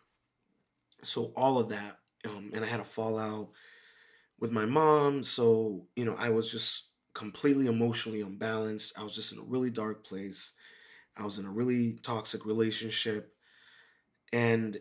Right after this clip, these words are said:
you know, I was, you know, I kinda had given up. <laughs> I kinda gave up on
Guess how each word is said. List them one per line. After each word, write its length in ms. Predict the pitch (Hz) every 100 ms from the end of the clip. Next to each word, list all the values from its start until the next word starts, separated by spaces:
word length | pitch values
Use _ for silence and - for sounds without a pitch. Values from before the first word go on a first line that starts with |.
| -
you 100 | 120
know, 380 | 110 104 101 104 - -
I 200 | 107 107
was, 640 | 107 110 107 - - - - _ -
you 80 |
know, 80 | 123
I 60 | 107
kinda 240 | - 143
had 280 | 139 - -
given 300 | 107 117 107
up. 260 | 147 - _ _
<laughs> 140 | -
I 800 | 127 - - - - - _ -
kinda 280 | 117 117 107
gave 340 | 110 113 113
up 240 | 117 117 110
on 600 | 107 107 104 101 98